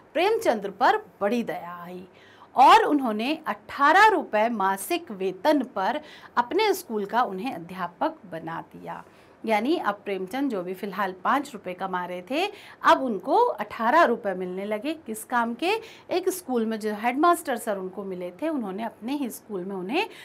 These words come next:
अ, शिक्षक की नौकरी दे दी। अब वो वहाँ पर पढ़ाने जाने लगे। कितना वेतन मिल रहा था? अठारह रुपए। तो पाँच रुपए में घर चला रहे थे, तो अठारह रुपए तो फिर भी ठीक है, है ना? नौकरी पाकर उन्हें बड़ी प्रसन्नता हुई।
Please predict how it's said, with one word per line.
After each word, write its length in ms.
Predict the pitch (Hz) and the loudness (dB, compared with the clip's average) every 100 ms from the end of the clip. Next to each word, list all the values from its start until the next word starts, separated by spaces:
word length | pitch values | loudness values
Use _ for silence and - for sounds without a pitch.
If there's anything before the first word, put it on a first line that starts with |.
| - - | -12 -2
अ, 200 | 196 196 | 0 0
शिक्षक 440 | 349 - 440 440 | -2 0 2 2
की 140 | 302 | -2
नौकरी 520 | 202 165 - 240 427 440 - - | -6 -8 -8 -2 -2 -4 -14 -10
दे 180 | 185 170 | -6 -6
दी। 200 | 165 175 - | -8 -10 -4
अब 140 | 240 | -2
वो 120 | 233 | 0
वहाँ 260 | 220 202 190 | -2 -4 -2
पर 120 | 330 403 | 0 0
पढ़ाने 480 | 196 185 180 196 | -2 -4 -6 -6
जाने 260 | 220 226 247 | -2 -2 -2
लगे। 240 | 254 262 | -4 -4
कितना 340 | 370 240 214 233 | -6 -8 -4 -4
वेतन 340 | 240 233 262 | -2 -2 -2
मिल 180 | 262 247 | -2 0
रहा 180 | 262 262 | 0 2
था? 240 | 381 466 466 - - - | 4 4 2 -14 -12 -8
अठारह 440 | 220 226 202 185 | -6 0 2 2
रुपए। 280 | 165 165 185 | -2 -4 -10
तो 120 | 180 | -10
पाँच 400 | 208 226 269 302 | -2 2 2 0
रुपए 180 | 311 330 | -2 0
में 160 | 320 302 | 0 0
घर 140 | 294 | -4
चला 300 | 294 277 262 | -2 0 0
रहे 140 | 254 | 0
थे, 160 | 247 254 247 - - 202 | -4 -6 -8 -18 -12 -8
तो 60 | |
अठारह 280 | 185 190 180 | -6 -4 -4
रुपए 240 | 180 185 | -6 -8
तो 120 | 190 220 | -10 -6
फिर 180 | 240 | -6
भी 160 | 226 302 | -2 -4
ठीक 300 | 311 320 302 | -4 -6 -4
है, 100 | 269 | -4
है 100 | 285 | -2
ना? 140 | 440 466 - _ _ _ _ _ _ _ _ _ - - - | -2 -4 -16 _ _ _ _ _ _ _ _ _ -20 -14 0
नौकरी 380 | 269 330 415 523 | 6 6 8 8
पाकर 400 | 427 247 247 302 | 10 6 8 4
उन्हें 280 | 247 285 240 | 4 -2 -2
बड़ी 220 | 214 247 | -2 -2
प्रसन्नता 600 | - 196 190 185 190 254 | -6 -4 -4 -4 2 4
हुई। 280 | 285 285 | 4 0